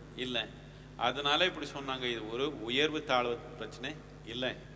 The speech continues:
மாதான்றது எல்லாத்துக்கும் அடிப்படையானது. என்னத்துக்குன்னா, மாதா இருந்தா தான் பிறக்க முடியும் நாங்க. ஆனா அதே உயர்ந்ததுன்னு நினைக்கிறது ரொம்ப தப்பு.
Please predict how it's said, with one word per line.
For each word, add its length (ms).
மாதான்றது 1000
எல்லாத்துக்கும் 540
அடிப்படையானது. 1040
என்னத்துக்குன்னா, 520
மாதா 400
இருந்தா 220
தான் 180
பிறக்க 320
முடியும் 260
நாங்க. 200
ஆனா 300
அதே 220
உயர்ந்ததுன்னு 760
நினைக்கிறது 280
ரொம்ப 220
தப்பு. 360